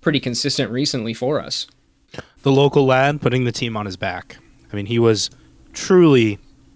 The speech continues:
Speaker 2: our standout in terms of being able to transition, uh, any sort of attacking opportunities that we had. He was looking to take men on every single time he got the ball. He was being incredibly direct, just ta-,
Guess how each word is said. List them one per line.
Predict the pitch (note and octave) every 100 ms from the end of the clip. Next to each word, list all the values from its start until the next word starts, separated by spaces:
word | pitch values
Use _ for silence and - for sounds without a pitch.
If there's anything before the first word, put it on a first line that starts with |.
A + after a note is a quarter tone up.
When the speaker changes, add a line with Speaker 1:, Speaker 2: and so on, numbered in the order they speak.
| _ _ _ - -
Speaker 2:
our | G#2 G#2+
standout | - - A#2 A2+ G2+ G2
in | G2+
terms | G2+ A2 G#2+
of | G2+ - - _ _
being | - D3
able | C#3 B2+
to | A2+
transition, | - - A2 G#2 A2+ - A2 G2+ F#2 _ _ _ _ _ _ _ _ _
uh, | - F#2 F2 - _ _ _ _ _ _ _ _ -
any | C3+ C#3 C3
sort | B2
of | A#2
attacking | G#2+ A2+ A2 G#2+
opportunities | G2 G2 - A2+ G#2 G2
that | G2+ F#2
we | F#2
had. | G2 F2 _ _ _ _ _ _
He | F#3
was | F#3 E3
looking | D#3 D3
to | A#2+
take | B2+ B2+
men | A#2+ A#2
on | A2+ G#2+
every | G#2 A#2
single | A2+ A2
time | G#2 G#2+ G#2
he |
got | G2+ F#2+
the | -
ball. | G2+ B2+ A#2 A2
He | _ _ _ G#2+
was |
being | G#2 A2
incredibly | G#2 - A#2 A2 A2
direct, | F#2 G2 G#2+ A#2 -
just | - G#2 -
ta-, | A#2 F2